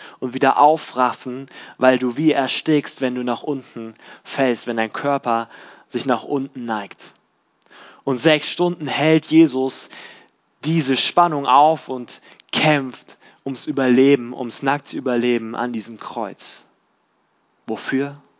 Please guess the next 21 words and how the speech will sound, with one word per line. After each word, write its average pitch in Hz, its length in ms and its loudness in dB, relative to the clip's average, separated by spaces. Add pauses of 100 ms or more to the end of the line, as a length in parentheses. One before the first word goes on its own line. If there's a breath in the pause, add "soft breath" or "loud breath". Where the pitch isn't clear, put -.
(500)
Für - 200 -8
dich 127 240 0
und 113 160 -12
mich. - 380 -14 (1900 soft breath)
Jesus 151 600 6
hatte 160 220 4
als 139 180 2
Mensch 147 320 -2
nichts 151 280 -2
getan, 123 640 0 (400 loud breath)
was 123 460 -2
diesen 143 440 -6
Tod 135 360 -2
rechtfertigt. - 920 -8 (920 soft breath)
Er 123 200 0
tat 151 320 2
das 127 400 -4 (1160)
aus - 260 -8
Liebe 110 520 -6 (960)
zu - 200 -18
dir 147 480 -2